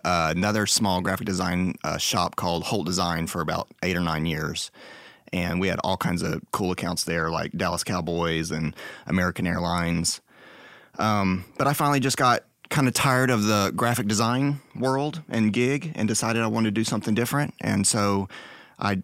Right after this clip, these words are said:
thought I'd go into photography and, um, uh, if nothing else, if it didn't work out, I'd just go back to graphic design. But it worked out, and I've been doing it now for nine years, and it's been awesome.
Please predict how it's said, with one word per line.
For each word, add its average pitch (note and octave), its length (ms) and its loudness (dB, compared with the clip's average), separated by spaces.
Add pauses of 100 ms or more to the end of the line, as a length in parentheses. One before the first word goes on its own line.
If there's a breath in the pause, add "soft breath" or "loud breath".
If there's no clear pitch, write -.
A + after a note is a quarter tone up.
thought G#2+ 240 2
I'd G2+ 160 0
go G#2+ 180 2
into G2 520 0
photography B2 840 0
and, F#2+ 340 0
um, F2+ 460 0 (640)
uh, E2+ 300 -2 (120)
if - 100 -2
nothing A2 300 4
else, G#2+ 220 2
if G2 60 -6
it G2+ 40 -2
didn't G#2 180 2
work G2+ 160 -2
out, G#2+ 100 2
I'd G#2 80 2
just F#2+ 100 -2
go G2 80 -2
back F#2+ 120 -2
to G#2 80 -4
graphic G#2+ 260 -2
design. A2 480 -4 (800 loud breath)
But G#2 140 0
it F#2+ 120 2
worked A2 260 2
out, B2 260 0
and G2 500 0
I've F#2+ 160 -4
been G2 140 0
doing G2+ 180 0
it E2+ 100 -2
now G#2 240 0
for G2 380 -4 (240)
nine A2 360 2
years, B2+ 320 0
and F#2+ 300 0 (120)
it's G2 120 -6
been - 120 0
awesome. G2+ 460 -2